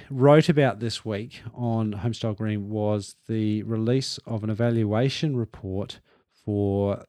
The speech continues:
the Warm Up New Zealand program. Now, I've talked about the Warm Up New Zealand program a number of times, and that, that's the insulation subsidy program that is run through EnergyWise or,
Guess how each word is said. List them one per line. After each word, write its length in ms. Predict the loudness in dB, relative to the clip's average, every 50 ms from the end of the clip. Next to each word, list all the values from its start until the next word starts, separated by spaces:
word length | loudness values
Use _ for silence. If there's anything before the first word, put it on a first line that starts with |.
| _ _ _
the 120 | -4 -4 -2
Warm 220 | -2 -4 -6 -6
Up 40 | -6
New 100 | -8 -6
Zealand 300 | -4 -2 -2 -2 -2 -2
program. 440 | -2 -2 -2 -2 -4 -6 -8 -12 -16 _ _ _ -20 -20 _ _ _ _ _ _ _ _ _ _
Now, 120 | -4 -2 -2
I've 100 | -2 -2
talked 280 | 0 -2 -2 -2 -4 -2
about 340 | 0 0 0 0 -2 -4
the 80 | -6 -6
Warm 140 | -4 -4 -6
Up 80 | -6
New 100 | -6 -6
Zealand 300 | -6 -4 -4 -4 -6 -6
program 560 | -4 -4 -4 -2 -2 -2 -2 -2 -4 -4 -8 -12 _ _ _
a 80 | -6 -2
number 240 | -2 0 0 -2 -4
of 80 | -6
times, 380 | -8 -8 -6 -6 -6 -6 -6 -4
and 80 | -4
that, 260 | -4 -4 -4 -6 -8 -4
that's 300 | -4 -4 -4 -6 -8 -6
the 160 | -4 -4 -4
insulation 580 | -4 -6 -8 -6 -4 -4 -4 -4 -4 -6 -8
subsidy 640 | -10 -8 -6 -2 -2 -2 -2 -2 -6 -6 -4 -4 -6
program 680 | -6 -6 -6 -4 -4 -4 -4 -6 -4 -4 -6 -6 -8 -10
that 120 | -12 -12 -12
is 340 | -12 -12 -12 -12 -14 -12 -10
run 320 | -8 -6 -6 -6 -8 -10
through 720 | -12 -16 -16 -12 -8 -6 -4 -4 -2 -2 -4 -4 -4 -6 -8 -12 _ -4
EnergyWise 880 | -2 0 0 0 0 -2 -4 -2 -2 -4 -4 -4 -6 -6 -8 -8 -10 -10
or, 240 | -8 -8 -8 -10